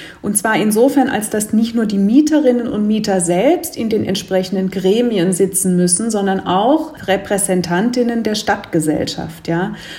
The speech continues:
und natürlich die Hausverwaltung und natürlich Teile des Senats, ne? Und das Interessante daran finde ich, dass es eben nicht so ist wie ganz normale Wohnungsgenossenschaften, die stark ihre eigenen Interessen vertreten,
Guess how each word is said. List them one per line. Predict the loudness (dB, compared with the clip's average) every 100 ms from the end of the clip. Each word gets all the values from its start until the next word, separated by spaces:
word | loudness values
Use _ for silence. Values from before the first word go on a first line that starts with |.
| -4
und | 4 4
natürlich | 4 0 -2
die | 0 0
Hausverwaltung | 0 0 0 0 2 0
und | 2 0 0
natürlich | -2 -2 0 -2 -4 -18 -18 -4
Teile | 0 2 2
des | 2
Senats, | 2 2 0 -2 -2 -2 0
ne? | -4 -6 -12 -14 -14 -14 -2
Und | 0 0 -2 -2
das | 0
Interessante | 0 -2 2 4 4
daran | 4 2 0 -2
finde | 2 2 2
ich, | 2 2 2 -6 -4
dass | -2 2
es | 2
eben | 0 -2
nicht | 2 2 2
so | 2
ist | 2 2 0
wie | -2
ganz | -2 -2 0 2 2
normale | 2 2 2 4
Wohnungsgenossenschaften, | 4 4 2 0 2 2 2 0 2 0 0 0 0
die | 2 0 -2 -10 -10
stark | -6 0 0 2
ihre | 0 2
eigenen | 0 2 2
Interessen | 0 -2 0 0 0 -2 -4 -6
vertreten, | -2 -2 2 0 2 4 4